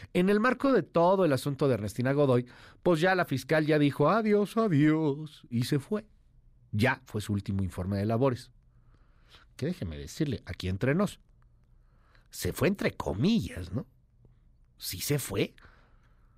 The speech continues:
Deja un encargado de despacho.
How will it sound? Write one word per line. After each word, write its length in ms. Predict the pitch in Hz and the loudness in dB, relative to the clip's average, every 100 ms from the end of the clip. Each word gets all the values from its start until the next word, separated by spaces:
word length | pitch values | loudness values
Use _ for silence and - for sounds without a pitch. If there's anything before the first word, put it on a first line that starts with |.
| _ _ _ _ _ _ | _ _ _ _ _ _
Deja 680 | - 104 110 160 - 202 190 | -8 -2 0 0 0 0 2
un 180 | 131 131 | 2 0
encargado 600 | 143 - 92 78 87 92 | -2 -2 -4 -4 -4 -2
de 120 | 95 | 0
despacho. 600 | 101 - - 208 - - | -2 -4 -4 -6 -6 -16